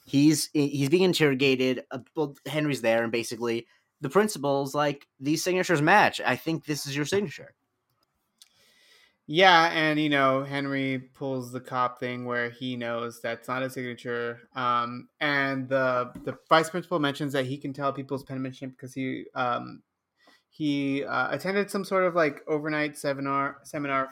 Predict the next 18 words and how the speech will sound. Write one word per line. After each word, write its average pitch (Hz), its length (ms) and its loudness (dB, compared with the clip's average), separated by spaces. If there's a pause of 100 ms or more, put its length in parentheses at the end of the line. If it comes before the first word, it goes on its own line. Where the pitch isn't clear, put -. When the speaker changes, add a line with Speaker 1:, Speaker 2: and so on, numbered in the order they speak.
Speaker 2:
for, 131 140 -4
like, 120 300 -6 (180)
um, 123 560 -4
I 170 40 -4
don't 160 100 -4
know. 123 180 -4 (200)
What 156 100 -8
do 180 60 -4
you 175 40 -8
call 160 160 -2
that? 120 240 -2 (140)
Like, 123 140 -8
reading 143 120 2
Speaker 1:
Handwriting 151 400 8
personality, 117 880 2
which 113 320 -6
is, 101 280 -2
uh, 101 340 0